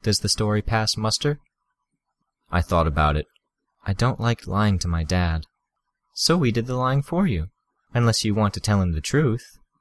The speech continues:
"No, but I don't want you here." The mental brakes that should have stopped my lips from moving failed to keep the words from leaving my mouth.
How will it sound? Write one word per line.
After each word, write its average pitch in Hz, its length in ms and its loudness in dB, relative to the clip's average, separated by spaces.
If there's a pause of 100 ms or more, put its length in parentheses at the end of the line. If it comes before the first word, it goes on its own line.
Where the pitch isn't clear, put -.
(380)
"No, 98 420 2 (200)
but 101 160 -2 (120)
I 101 120 0
don't 98 260 0
want 113 240 0
you 87 100 0
here." 82 360 -2 (420)
The 95 80 2
mental 95 300 6
brakes 90 400 2
that 82 240 -4
should 147 280 0
have 87 140 2
stopped 80 320 0
my 73 140 0
lips 87 320 0
from 80 260 -2
moving 78 520 2
failed 98 400 0
to 80 80 -2
keep - 300 -4
the 76 120 -6
words 73 320 -2
from 76 180 -2
leaving 73 280 0
my 62 100 -4
mouth. 73 460 -2